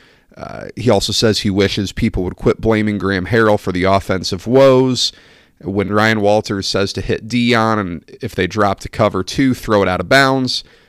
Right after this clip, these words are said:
the Q B throws an interception. How is that Harrell's fault? Uh, that second part of the question there is referring to the interception at the end of the first half.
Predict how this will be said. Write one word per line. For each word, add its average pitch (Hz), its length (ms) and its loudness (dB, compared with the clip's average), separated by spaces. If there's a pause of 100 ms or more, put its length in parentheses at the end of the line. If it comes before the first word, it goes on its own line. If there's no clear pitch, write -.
(160)
the 98 80 -16
Q 110 260 0
B 101 200 0
throws 95 1120 -4 (200)
an 107 100 -4
interception. 104 760 -2
How 104 200 0
is 98 100 -4
that 98 180 -2
Harrell's 85 380 -6
fault? 60 380 -12 (1040)
Uh, - 100 -18
that 107 280 -10
second 143 340 0
part 123 200 4
of 107 40 -2
the 107 60 -4
question 107 520 -2
there 101 220 4
is 95 140 -4
referring 107 500 2
to - 100 -8
the 98 180 -6
interception 107 640 -2
at 90 80 -8
the 101 120 -2
end 101 140 -2
of 90 80 -8
the 87 60 -6
first - 340 -8
half. 131 480 0